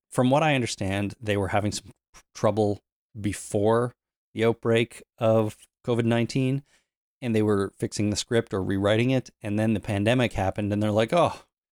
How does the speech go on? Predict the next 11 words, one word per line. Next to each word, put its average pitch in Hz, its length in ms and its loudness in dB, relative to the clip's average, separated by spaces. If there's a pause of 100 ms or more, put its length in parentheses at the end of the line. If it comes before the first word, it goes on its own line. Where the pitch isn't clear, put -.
(120)
we 135 80 -6
got 120 120 4
lots 139 200 2
of - 80 -2
time 95 260 -4
now." 95 380 0 (300)
So, 90 420 -4 (560)
you 113 100 -12
know, 90 260 -8 (280)
it's 117 220 -8
a 90 140 -4